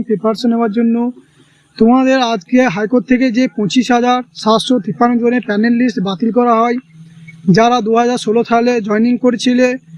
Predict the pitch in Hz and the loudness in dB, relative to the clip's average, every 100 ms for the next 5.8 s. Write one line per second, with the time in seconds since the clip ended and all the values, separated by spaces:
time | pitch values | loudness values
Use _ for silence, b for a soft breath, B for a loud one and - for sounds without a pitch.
0 | B B B 208 226 254 - 214 226 247 | B B B 2 4 4 0 -2 0 2
1 | 247 254 254 247 226 240 254 240 214 240 | 0 0 0 0 0 0 0 0 0 -2
2 | 226 220 202 185 170 - - 151 - - | -2 -2 0 -4 -6 -8 -10 -8 -8 -6
3 | - 233 226 233 233 254 247 226 233 254 | 0 2 2 0 0 0 0 -2 0 0
4 | 233 185 240 247 240 247 - - 220 233 | -2 0 0 2 2 0 -2 -2 0 0
5 | 247 - 220 233 233 214 196 | 0 0 0 2 0 0 -2